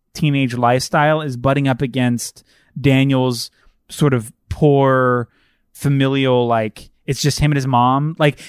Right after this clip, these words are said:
th-, you're seeing this juxtaposition of two worlds completely, and it's a very clear distinction and delineation of class.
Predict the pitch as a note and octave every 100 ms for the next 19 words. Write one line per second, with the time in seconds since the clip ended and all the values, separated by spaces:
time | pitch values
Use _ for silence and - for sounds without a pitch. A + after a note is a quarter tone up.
0 | - F3 G3 F3 E3 G3 G3 E3+ - D3
1 | - C#3+ C3 C#3 C#3+ B2 - C3+ A#2+ A#2
2 | C3+ D3+ D#3+ - - C3+ B2 C3 C3 C#3+
3 | D3 C3 C#3 B2 B2+ B2+ - C3 A#2+ A#2+
4 | B2 - A#2+ - B2+ A#2+ B2+ B2 A#2 A#2
5 | A#2+ A#2 A2+ A2+ B2 G#2 - B2 A2+ D#3+
6 | - -